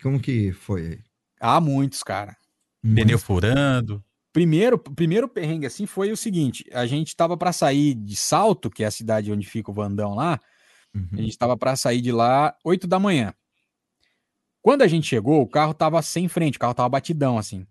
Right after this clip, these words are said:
Speaker 2: sem frente. Porque o, a, o, o, a família que tava com o carro antes da gente, eles bateram o carro e aí, aí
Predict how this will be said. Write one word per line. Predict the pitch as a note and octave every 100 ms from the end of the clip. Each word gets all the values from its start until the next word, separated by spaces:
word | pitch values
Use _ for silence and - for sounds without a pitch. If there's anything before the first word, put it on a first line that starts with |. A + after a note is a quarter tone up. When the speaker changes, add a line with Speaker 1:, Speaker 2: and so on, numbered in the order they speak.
| _
Speaker 2:
sem | B2+ D#3
frente. | D#3 B2 A2
Porque | - C3
o, | C3
a, | C#3
o, | C3 B2 D2+ G#1 - - -
o, | F#2+ F2+ -
a | C3
família | C3 C#3 F3+
que | F3 D3+
tava | - C#3+ C#3
com | -
o | A#2
carro | C3+ A#2+
antes | C3+ -
da | B2
gente, | G#2+ D#3 G3 -
eles | A#2+ A#2
bateram | C#3+ - C#3+ E3
o |
carro | E3+ D3 E3 G#3+ B3 -
e | D3+
aí, | D3+ D#3
aí | D#3+ G3